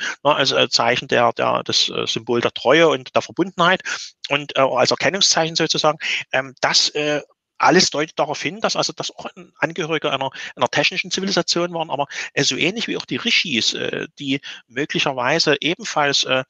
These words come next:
Überlebende einer früheren Hochkultur, äh, gewesen sind, oder zumindest eine Hochkultur mit Begründeten und dann nach dem Untergang dieser Kultur sich zurückgezogen haben, ähm, würde ich, äh, eher sagen, dass diese Waldmenschen, äh, aus, äh,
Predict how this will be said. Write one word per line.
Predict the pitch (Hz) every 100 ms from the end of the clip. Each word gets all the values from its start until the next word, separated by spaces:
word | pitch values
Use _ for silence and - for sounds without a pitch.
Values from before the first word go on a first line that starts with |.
| - _ _ _ _ _ -
Überlebende | 139 135 117 127 - 143
einer | 135 123
früheren | - 127 -
Hochkultur, | 110 - - 131 - 113 - - -
äh, | 120
gewesen | 120 113 120 131
sind, | 147 160
oder | 123
zumindest | 147 151
eine | 131
Hochkultur | 127 - 147 139 -
mit | 131 -
Begründeten | 123 - 185 262 233 139
und | 127
dann | 127
nach | 123
dem | - 127
Untergang | 170 - 147 143 - - -
dieser | 156 -
Kultur | 143 - 160
sich | 151 -
zurückgezogen | 143 165 - - 147 143
haben, | 170 - - - -
ähm, | 143 147 147 -
würde | 127 156 214
ich, | - -
äh, | - -
eher | 185 202
sagen, | 202 196
dass | 190 175
diese | 175 160 147
Waldmenschen, | 139 - 151 - 165 160
äh, | 139 143 - - -
aus, | 120 147 - -
äh, | 131